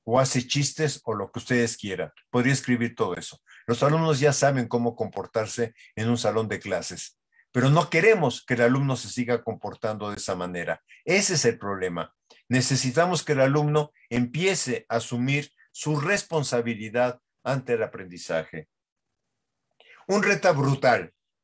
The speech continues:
¿Cómo logramos transformar un tema o un contenido en un problema o en una situación problema? Eh, implica, por una parte, reconstruir los planes de estudio, yo lo he dicho,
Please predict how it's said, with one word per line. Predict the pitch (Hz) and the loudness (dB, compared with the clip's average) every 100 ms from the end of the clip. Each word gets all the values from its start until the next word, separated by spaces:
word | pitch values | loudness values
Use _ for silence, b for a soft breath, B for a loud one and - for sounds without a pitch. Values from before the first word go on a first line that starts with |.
| _ _ - | _ _ 4
¿Cómo | 226 226 | 6 6
logramos | 202 151 151 135 120 113 - _ | 4 6 6 4 2 -4 -12 _
transformar | 131 139 139 147 160 | -4 -2 -2 0 2
un | 175 156 | 0 -2
tema | 156 147 117 92 - _ | 0 0 -2 -8 -12 _
o | 120 143 | -4 -2
un | 143 | -2
contenido | 135 117 110 113 139 135 139 139 _ _ _ - | -4 -6 -6 -2 -2 -2 -6 -8 _ _ _ -2
en | 123 | 2
un | 151 | 2
problema | 147 127 117 135 139 135 135 - | 2 0 2 0 0 -2 -4 -8
o | - 107 | -8 -4
en | 113 | -2
una | 135 135 127 | 0 0 0
situación | - - 98 95 127 117 | -4 -8 -6 -4 -2 -2
problema? | 117 104 87 87 80 76 _ _ _ _ _ _ _ _ b b b | -2 -6 -4 -6 -6 -10 _ _ _ _ _ _ _ _ b b b
Eh, | 113 113 - | -6 -6 -2
implica, | 135 135 175 165 151 | -2 2 2 2 2
por | 120 | 2
una | 131 127 - | 2 2 2
parte, | 139 143 160 | 2 2 2
reconstruir | 135 120 117 110 - 123 147 | 0 0 -2 -4 -2 -2 0
los | 170 | -2
planes | - 143 135 120 | -2 -2 0 -2
de | 110 | -6
estudio, | - - 131 151 156 | -10 -4 -2 -2 -4
yo | 113 117 | -2 0
lo | 123 | 0
he | 123 | 0
dicho, | 156 147 170 208 | -2 -2 -2 -2